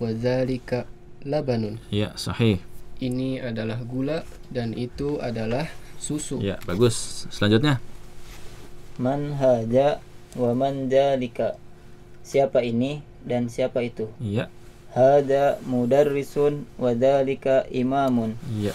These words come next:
Speaker 3: Ini adalah guru dan itu adalah imam.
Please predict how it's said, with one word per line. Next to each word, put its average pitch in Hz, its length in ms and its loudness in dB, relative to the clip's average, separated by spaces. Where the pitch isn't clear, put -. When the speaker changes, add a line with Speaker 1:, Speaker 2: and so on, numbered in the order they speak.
Speaker 3:
Ini 143 400 0
adalah 127 480 4
guru 135 480 4
dan 120 240 0
itu 135 400 0
adalah 127 400 4
imam. 120 400 0